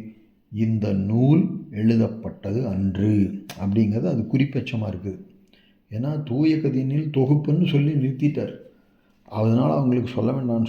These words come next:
சொல்லலை, அதெல்லாம் குறிப்பட்சம். அடுத்தது, "மார்க்கர் கண்ட நூல் ஓதி வீடு காதலிப்பவர்கட்கு".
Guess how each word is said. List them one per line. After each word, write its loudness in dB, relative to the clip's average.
சொல்லலை, -2
அதெல்லாம் -4
குறிப்பட்சம். 0
அடுத்தது, -4
"மார்க்கர் 2
கண்ட 4
நூல் 4
ஓதி 4
வீடு 10
காதலிப்பவர்கட்கு". 0